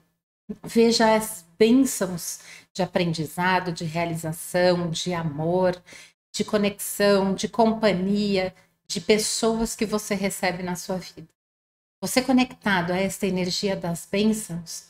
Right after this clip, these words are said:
faz com que as coisas ainda cresçam mais. E essa energia, ela vai trazer pra você um equilíbrio emocional pra que você possa lidar com todas as mudanças que estão aparecendo.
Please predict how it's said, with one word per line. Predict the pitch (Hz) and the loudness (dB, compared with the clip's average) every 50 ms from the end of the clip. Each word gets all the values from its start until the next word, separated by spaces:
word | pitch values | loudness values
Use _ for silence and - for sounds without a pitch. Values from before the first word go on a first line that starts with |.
| - _ _ | -20 _ _
faz | 214 208 196 - | -4 -4 -2 -2
com | - 202 | -4 -4
que | - 202 | -2 -4
as | 190 - | -6 -6
coisas | - - 220 214 214 202 196 - | -2 -2 -2 0 0 -2 -4 -4
ainda | 196 190 208 202 214 202 214 196 | -4 -4 -2 -2 -2 -2 -2 -4
cresçam | - - - 247 262 269 269 - - 311 330 277 | -4 -2 0 2 2 2 0 -2 -4 -2 0 0
mais. | 214 180 175 180 175 175 175 165 160 165 165 - - - _ _ _ _ _ _ _ _ _ _ _ _ | -2 -2 -2 -4 -2 -2 -2 -2 -4 -4 -6 -8 -12 -16 _ _ _ _ _ _ _ _ _ _ _ _
E | 233 311 | 2 4
essa | 302 277 285 - 269 | 4 4 4 4 4
energia, | 262 240 220 214 - - 226 247 233 | 4 4 4 2 0 0 2 4 4
ela | 226 220 | 4 4
vai | 208 214 214 214 | 2 2 0 0
trazer | 202 202 - 214 | -2 -2 -2 -2
pra | 202 196 190 180 | -2 -2 -2 -2
você | - 185 - - - 233 226 220 220 - - _ _ _ _ | -2 -6 -8 -4 0 0 0 0 0 -4 -12 _ _ _ _
um | 208 208 214 | 2 2 2
equilíbrio | 214 214 - - 214 190 190 196 214 240 254 220 214 214 | 2 0 -2 -6 -6 -4 -2 0 2 2 4 4 4 2
emocional | 208 190 185 180 - - - 170 165 175 180 175 185 196 185 - | 2 0 -2 -4 -6 -6 -6 -6 -4 -4 -2 -2 -2 -2 -4 -4
pra | 196 196 | -4 -4
que | 196 - | -4 -4
você | 202 208 220 - - | -4 -2 -2 -4 -4
possa | - - 214 208 - - 196 | -4 -2 -2 -2 -2 -4 -4
lidar | 196 196 190 214 226 233 233 - | -6 0 2 2 2 2 0 -2
com | - 285 302 302 | -2 0 0 0
todas | 294 - 247 247 247 247 254 247 | 2 2 4 4 4 2 0 0
as | 262 262 - - | -2 -4 -2 -2
mudanças | 311 277 226 202 196 196 - 220 196 - | -2 -2 0 -2 -2 -2 -4 -6 -8 -6
que | - 220 | -6 -8
estão | - - - 196 190 | -8 -6 -6 -6 -6
aparecendo. | 196 190 - 196 180 196 - - - 160 160 160 | -4 -6 -6 -6 -6 -6 -8 -10 -12 -8 -8 -8